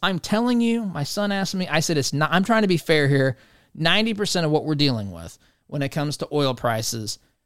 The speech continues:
gas prices right now, is the direct, direct actions or inactions of our government. And I'm gonna blame the Republicans in this state as well.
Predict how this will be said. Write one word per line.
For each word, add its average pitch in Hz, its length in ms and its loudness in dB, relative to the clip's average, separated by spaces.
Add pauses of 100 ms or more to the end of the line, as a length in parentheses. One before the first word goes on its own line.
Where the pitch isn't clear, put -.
(140)
gas 143 300 2
prices 107 420 -4
right 104 160 -4
now, 101 300 -10 (380)
is 143 240 -4
the 143 100 0
direct, 143 880 -4 (760)
direct 160 800 -4 (260)
actions 117 760 -4
or 160 240 0
inactions 135 800 0
of 147 380 2
our 131 300 2
government. 120 520 -2
And 135 100 -6
I'm 247 140 -2
gonna 254 140 0
blame 175 500 0 (480)
the 143 60 -2
Republicans 151 600 2
in 139 100 2
this 139 120 2
state 131 280 2
as 107 140 -4
well. 98 300 -6